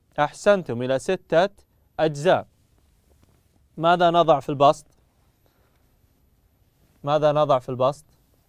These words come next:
كم لدينا جزء مضلل؟ أحسنتم، لدينا أربعة أجزاء مضللة. إذن سوف أكتب في البسط أربعة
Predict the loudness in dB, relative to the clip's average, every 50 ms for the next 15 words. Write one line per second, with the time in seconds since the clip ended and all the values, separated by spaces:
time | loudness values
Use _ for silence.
0 | _ _ -6 -6 -4 -4 -4 -2 -2 -2 -2 -2 -4 -4 -6 -8 -6 -6 -8 -8
1 | -8 -10 -6 -4 -2 -2 0 0 0 -2 -2 -8 _ _ _ _ _ _ _ _
2 | _ _ _ _ _ _ _ _ _ _ _ _ _ _ _ _ _ _ _ _
3 | _ _ _ _ _ _ _ -4 -4 -4 -6 -4 0 0 0 0 0 -6 -8 -6
4 | -4 -2 -2 0 0 0 0 0 -2 -2 -2 -6 _ _ _ _ _ _ _ 2
5 | 2 2 2 0 0 0 0 -2 -4 -6 -8 -8 -8 -4 -2 0 0 0 0 -2
6 | -6 -10 -6 -2 0 0 0 0 -4 -8 -8 -10 -8 -8 -8 -10 -8 -12 -12 -6
7 | -6 -6 -6 -6 -8 -8 -8 -8 -8 -10 _ _ _ _ _ _ _ _ _ _
8 | -10 -8 -8 -8 -10 -14 _ _ _ _ _ -8 -6 -4 0 2 0 0 0 -4
9 | -14 _ _ 0 0 0 2 2 2 2 2 2 2 0